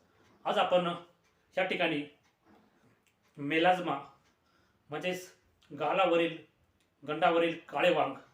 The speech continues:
चेहऱ्यावरील मुरुम फुटकुळ्या, झुर्रिया, सुरकुत्या पडल्या असतील, लवकर म्हातारपण दिसत असेल, चेहऱ्यावर रुक्षपणा, रुक्ष स्किन झाली असेल, आपल्या फेसची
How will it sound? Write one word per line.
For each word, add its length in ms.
चेहऱ्यावरील 600
मुरुम 300
फुटकुळ्या, 460
झुर्रिया, 440
सुरकुत्या 480
पडल्या 260
असतील, 300
लवकर 320
म्हातारपण 480
दिसत 220
असेल, 300
चेहऱ्यावर 420
रुक्षपणा, 680
रुक्ष 300
स्किन 340
झाली 180
असेल, 160
आपल्या 340
फेसची 640